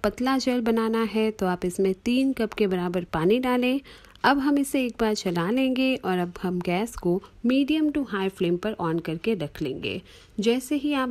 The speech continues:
देखेंगे कि तीन से चार मिनट बाद इसमें इस तरह से एक उबाल आना शुरू हो गया है, तभी हम गैस को स्लो करके इसे एक मिनट के लिए और पकाएंगे,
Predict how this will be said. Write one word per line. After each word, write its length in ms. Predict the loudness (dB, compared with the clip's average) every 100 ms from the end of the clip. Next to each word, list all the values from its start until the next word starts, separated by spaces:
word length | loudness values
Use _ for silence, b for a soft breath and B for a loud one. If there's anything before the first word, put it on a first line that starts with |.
| -2
देखेंगे 500 | -2 0 -2 -2 -2
कि 140 | -4
तीन 300 | -4 -2 -2
से 180 | -2 -6
चार 260 | -6 -4 0
मिनट 300 | 0 0 -2 -4
बाद 260 | -2 -2 -6 B B
इसमें 340 | -2 0 -4 -4
इस 240 | -4 -4
तरह 260 | -2 -2 -2
से 200 | 0 -2
एक 160 | -2 -4
उबाल 400 | -4 -2 -2 -2
आना 240 | 0 -2
शुरू 320 | -2 -2 -2
हो 180 | 0 -2
गया 200 | -2 -2 0
है, 200 | 0 -2 B B B
तभी 240 | 0 2 2
हम 200 | 2 0
गैस 300 | 0 -2 -2
को 160 | -2
स्लो 320 | -2 2 2 2
करके 420 | 0 -2 0 -2 B B 0
इसे 300 | 0 -2 -8 -2
एक 300 | 0 0 0
मिनट 280 | 0 2 0
के 160 | 2
लिए 260 | 2 2 0 -2 0
और 160 | 0 0
पकाएंगे, 600 | -4 -4 -4 -4 -6